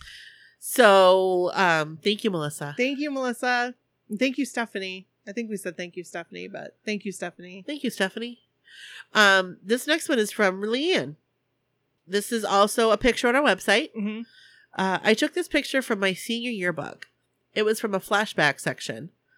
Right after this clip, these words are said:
Speaker 1: This is a picture of me and some of my posse hanging out in my bedroom in eighth grade.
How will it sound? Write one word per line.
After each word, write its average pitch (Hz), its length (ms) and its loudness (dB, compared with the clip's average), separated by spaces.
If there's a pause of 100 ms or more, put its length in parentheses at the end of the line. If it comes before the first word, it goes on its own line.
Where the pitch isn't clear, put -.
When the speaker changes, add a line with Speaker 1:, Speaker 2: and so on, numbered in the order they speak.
(400)
Speaker 1:
This 214 120 -6
is 254 100 -4
a 302 60 0
picture 262 300 0
of 190 180 -2
me 214 200 -2
and 220 120 -4
some 202 140 -4
of 202 60 -10
my 214 140 0
posse 175 480 -2
hanging 185 300 -2
out 185 120 2
in 170 60 -4
my 185 120 4
bedroom 160 340 0
in 147 60 -2
eighth 147 240 -6
grade. 95 360 -8